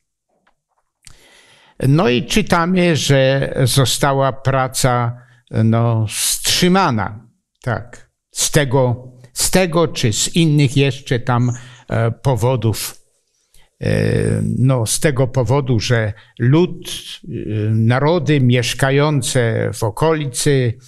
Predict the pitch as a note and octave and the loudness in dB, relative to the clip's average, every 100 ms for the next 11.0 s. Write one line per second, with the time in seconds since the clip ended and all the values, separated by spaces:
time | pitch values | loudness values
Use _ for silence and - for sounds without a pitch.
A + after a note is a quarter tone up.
0 | - - _ - A2 G#2+ - A2 G#2+ G#2 | -20 -20 _ -6 -2 0 0 2 0 0
1 | G#2+ - A2 G#2+ G2+ - - - G2+ - | -2 -2 -2 -2 -4 -4 -4 -4 -6 -6
2 | G2+ G1+ G1+ G1+ F2+ - - G2 - - | -8 -8 -8 -8 -6 -6 -8 -12 -16 -20
3 | - - - _ _ _ _ _ _ _ | -20 -20 -20 _ _ _ _ _ _ _
4 | _ - C3+ D#3 D#3 A#2+ E3+ F3+ D#3+ C#3+ | _ -4 0 2 2 2 2 2 2 0
5 | A#2 - - _ _ _ _ _ - B2 | -2 -6 -20 _ _ _ _ _ -10 0
6 | D3 - G#3 F3 F3 - B2 C3 D3 E3 | 0 2 0 2 0 2 2 2 2 2
7 | E3 - - - B2 A2 C3+ B2 B2 C3 | 0 -8 -20 -10 -2 2 4 4 2 2
8 | B2 B2+ - - - G#2 A#2+ - - A2 | 0 -4 -10 -10 -2 2 2 0 0 0
9 | A2+ A#2 A#2 A2+ _ _ _ _ - B2+ | 2 0 0 -4 _ _ _ _ -2 0
10 | F3 - - - A3 G3 C#3+ G#2+ G2+ - | 0 -2 -2 2 2 2 2 0 -4 -10